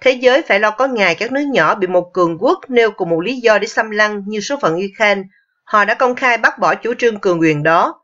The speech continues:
Một tuần sau khi ông Putin đánh Ukraine, Đại hội đồng Liên Hiệp Quốc nhắc lại chủ trương phải tôn trọng chủ quyền các quốc gia. Một trăm bốn mươi mốt nước đã bỏ phiếu yêu cầu Nga rút quân. Chỉ có năm phiếu chống và ba mươi lăm nước không tỏ ý kiến. Đại sứ Martin Kimani, nước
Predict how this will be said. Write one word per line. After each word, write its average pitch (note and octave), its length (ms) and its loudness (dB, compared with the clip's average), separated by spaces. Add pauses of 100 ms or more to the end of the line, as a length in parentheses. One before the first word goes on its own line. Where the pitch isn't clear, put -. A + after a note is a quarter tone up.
(360)
Một G3 280 0
tuần G#3 200 4
sau B3 140 0
khi C4+ 120 2
ông B3+ 100 0
Putin B3+ 360 0
đánh B3 240 2
Ukraine, A#3+ 380 0 (240)
Đại G3+ 140 2
hội G#3+ 120 0
đồng G3+ 200 0
Liên A3 140 4
Hiệp G3+ 180 4
Quốc D#4+ 240 0
nhắc E4+ 220 -2
lại F3+ 140 2
chủ G3 140 -2 (120)
trương B3+ 220 2
phải C4+ 100 2
tôn A#3 200 2
trọng F3 220 -2
chủ G#3+ 160 -6
quyền F#3 180 2
các A3+ 160 -8
quốc C#4+ 180 -4
gia. A3+ 300 2 (260)
Một G3 260 -2
trăm A#3+ 220 2
bốn C#4+ 160 2
mươi C#4 80 -2
mốt C#4 200 4
nước D#4 280 -2
đã A3 100 -2
bỏ F3+ 240 2
phiếu D4 120 -4
yêu B3+ 160 -4
cầu F3 140 2
Nga F#3+ 220 2
rút C4+ 200 -6
quân. G#3 280 0 (380)
Chỉ F#3+ 160 2
có C4 120 2
năm A#3 240 0
phiếu C4 140 -10 (100)
chống C4 340 0
và F3+ 100 -4
ba F#3 180 0
mươi G3 120 -2
lăm G3+ 180 0
nước C4+ 160 2
không G#3 200 -6
tỏ C#3 80 0
ý D#3+ 220 -2
kiến. G#3 240 -6 (540)
Đại F#3 240 2
sứ C#4 400 2
Martin A#3 500 0
Kimani, A3+ 680 2
nước A#3+ 240 -2